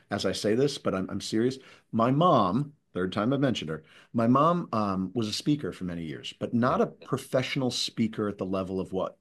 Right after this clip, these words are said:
Speaker 1: you're asking.
Speaker 2: Yeah.
Speaker 1: She did presentations at old folks' homes and, and, uh, and hospitals, uh, a, a, a presentation called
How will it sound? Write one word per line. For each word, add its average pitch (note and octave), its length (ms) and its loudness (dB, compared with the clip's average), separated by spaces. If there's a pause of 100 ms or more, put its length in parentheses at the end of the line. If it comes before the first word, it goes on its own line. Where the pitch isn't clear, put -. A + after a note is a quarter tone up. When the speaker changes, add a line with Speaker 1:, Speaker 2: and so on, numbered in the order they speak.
(100)
Speaker 1:
you're G2 240 -4
asking. - 480 -8 (420)
Speaker 2:
Yeah. - 120 -8
Speaker 1:
She F3+ 160 -2
did G3 180 -4
presentations A2+ 680 0
at G#2 160 -2
old G2+ 200 0
folks' G#2+ 260 0
homes G#2 460 -2
and, E2 220 -4 (400)
and, E2 240 -6
uh, D2 240 -8
and F#2 240 -10
hospitals, A2 720 0 (360)
uh, G2 360 -4 (100)
a, A#2 40 -2
a, G#2+ 120 -2
a - 60 -6
presentation E3+ 440 0
called - 200 -4